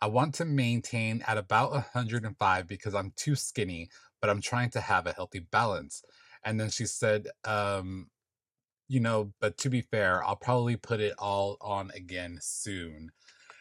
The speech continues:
And she kind of just goes on kind of talking about how this is the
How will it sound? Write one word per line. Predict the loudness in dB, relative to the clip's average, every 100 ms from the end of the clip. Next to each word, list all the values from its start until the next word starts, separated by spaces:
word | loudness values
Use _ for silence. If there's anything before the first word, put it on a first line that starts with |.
| -8
And | -6 -4
she | -4
kind | 0 0
of | 0 -4 -10 -8
just | -6 -4 0
goes | 2 4
on | 2 2
kind | 0 -4 -4
of | -6 _ -10
talking | -4 -4 -2
about | -4 -4
how | 0 -2 -2
this | -4 -6 -6
is | -8
the | -10